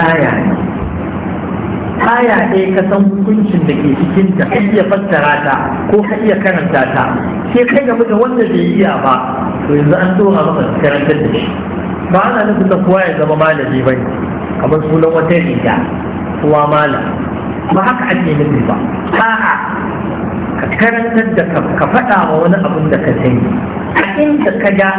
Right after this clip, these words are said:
yana da buƙatar a sanar da shi wannan abu. Ai, ka kan tsinci kanka a lokacin da za ka ga wani ya aikata wani abu.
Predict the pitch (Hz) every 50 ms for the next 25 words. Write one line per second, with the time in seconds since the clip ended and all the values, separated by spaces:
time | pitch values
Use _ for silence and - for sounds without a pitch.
0 | 190 - - - 185 180 226 262 254 247 220 202 190 175 170 - - 156 - -
1 | - 214 220 214 220 208 190 - - - - - 185 196 202 - - 160 151 -
2 | - 156 160 170 160 151 147 143 135 - 135 120 - - - - - - - -
3 | - - - - - - - - - - - - - - - - - 185 208 233
4 | 220 269 262 - 220 185 - - - 151 - - - 208 190 - - - 131 135
5 | 139 156 175 185 185 - - 180 175 160 151 160 160 160 160 - 151 156 156 156
6 | 156 156 - 170 170 - - - - 135 147 151 156 147 - 123 - -